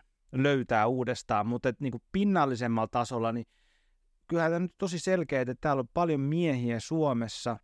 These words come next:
jotka on tosi hukassa. Et ne ei tiedä, et, et, et miten täällä pitäisi olla. Meillä on kulttuurillisesti miehet ovat tietyllä tavalla todella ahta-, ahtaalla, koska vanhat mallit ei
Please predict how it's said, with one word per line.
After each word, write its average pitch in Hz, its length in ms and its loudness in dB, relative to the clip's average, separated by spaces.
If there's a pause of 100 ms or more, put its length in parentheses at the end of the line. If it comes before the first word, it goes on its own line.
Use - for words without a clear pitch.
(460)
jotka 156 220 2
on 151 60 2
tosi 165 180 -6
hukassa. 131 640 -6 (220)
Et 135 140 -4
ne 151 80 0
ei 156 80 2
tiedä, 175 340 2
et, 165 100 -2
et, - 200 -4 (140)
et - 180 -6
miten 190 340 2
täällä 127 200 2
pitäisi 120 360 -4
olla. 120 440 0 (540)
Meillä 139 220 0
on 165 120 -8
kulttuurillisesti 143 1040 0 (380)
miehet 147 460 0
ovat 127 200 -2
tietyllä 147 320 0
tavalla 123 320 0
todella 143 300 0
ahta-, 139 580 -2
ahtaalla, 135 560 -2
koska 127 300 -4
vanhat 147 320 -2
mallit 135 380 0
ei 147 200 -2